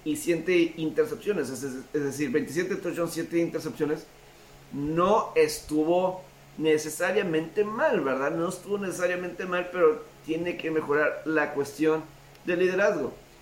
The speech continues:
Y hasta el mismo Troy Aikman, el mismo Troy Aikman que ahora va a estar el lunes por la noche, él dice,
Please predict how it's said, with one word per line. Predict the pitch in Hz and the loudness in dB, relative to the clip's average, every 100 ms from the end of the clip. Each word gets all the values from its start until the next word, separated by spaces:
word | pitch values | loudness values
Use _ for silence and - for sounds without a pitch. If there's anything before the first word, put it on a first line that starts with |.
| - | -6
Y | 151 | 2
hasta | 170 165 180 | 2 2 2
el | 170 | 2
mismo | 190 208 220 220 208 202 190 170 180 | 0 0 4 6 6 4 4 2 2
Troy | 208 220 | 6 8
Aikman, | 202 139 107 - | 6 2 -6 -2
el | 156 | 0
mismo | 175 190 | 0 -4
Troy | - 190 185 | -4 -2 0
Aikman | 185 160 131 | 0 0 -2
que | 143 | 0
ahora | 143 165 | 4 4
va | 160 | 4
a | |
estar | 156 170 165 | 2 2 2
el | 156 | 2
lunes | 160 165 | 0 -2
por | - 156 | -2 0
la | 147 | 0
noche, | 151 156 - | -2 -4 -6
él | - 214 | -4 -2
dice, | 240 170 127 | -2 -4 -6